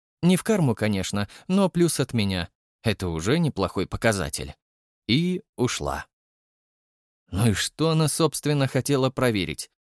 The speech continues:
Странная, хоть и занятная, как зверушка. Не такая, как у демона-экспериментатора, но тоже сумела поднять мне настроение. Максим, в принципе, не понял, что щас произошло,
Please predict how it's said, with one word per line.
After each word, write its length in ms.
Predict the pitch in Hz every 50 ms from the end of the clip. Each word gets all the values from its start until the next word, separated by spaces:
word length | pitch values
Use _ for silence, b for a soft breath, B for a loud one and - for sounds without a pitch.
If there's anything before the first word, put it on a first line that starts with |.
| _ _ _ _ _ _ _ _ _ _ _ _
Странная, 800 | - - - - 156 180 185 175 170 165 165 160 160 160 170 185 _ _
хоть 280 | - - 151 156 -
и 240 | 214 208 214 - 185
занятная, 920 | 175 151 135 139 131 113 98 92 90 95 _ - 113 113 110 107 110 131 - _ _ _ _ _ _
как 180 | - 247 208 185
зверушка. 680 | 190 196 226 208 175 127 - - - - - - - _ _ _ _ _ _ _ _ _ _ _ -
Не 180 | 160 156 156
такая, 360 | 139 139 135 - 110 87 85 87
как 180 | - 92 -
у 60 | 117
демона-экспериментатора, 1200 | 107 101 107 104 101 101 104 107 - - - - 143 156 160 175 180 - 208 208 - 190 180 175 165 B B B B
но 180 | 196 196 202
тоже 340 | 175 - 196 220 190 226 214
сумела 460 | 180 - - 151 139 135 156 175 180
поднять 500 | 160 - 110 101 92 101 113 135 - -
мне 160 | 139 127 117 117
настроение. 800 | 123 117 - - 110 104 95 87 90 90 90 95 90 85 95 - _ _ _ _ _ _ _ _ _ _ _ _ _ _ _ _ _ _ _ -
Максим, 440 | 127 139 127 - - - 151 139
в 140 | 110 - -
принципе, 460 | - 127 131 123 - - 117 - 127
не 140 | 123 127 127
понял, 380 | 123 - 165 156 123 104 90 85
что 260 | - - - 131 113
щас 240 | - - 104 92 -
произошло, 760 | - 104 110 113 110 107 127 123 - - 98 98 73 -